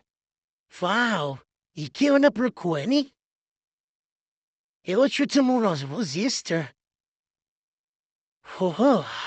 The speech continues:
Ого. Хазяйка,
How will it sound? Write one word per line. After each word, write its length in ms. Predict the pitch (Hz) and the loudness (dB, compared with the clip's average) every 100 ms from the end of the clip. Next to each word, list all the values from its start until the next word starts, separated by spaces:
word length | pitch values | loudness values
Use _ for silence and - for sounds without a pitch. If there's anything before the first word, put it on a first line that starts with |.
| - 170 _ _ _ _ _ _ _ _ _ _ _ _ _ _ _ _ _ _ _ _ | -10 -12 _ _ _ _ _ _ _ _ _ _ _ _ _ _ _ _ _ _ _ _
Ого. 720 | - 202 240 233 180 - 214 202 - - - _ _ _ | -2 0 4 4 2 0 0 0 -8 -12 -16 _ _ _
Хазяйка, 680 | - 269 208 165 - 143 | 0 2 2 -2 -4 -8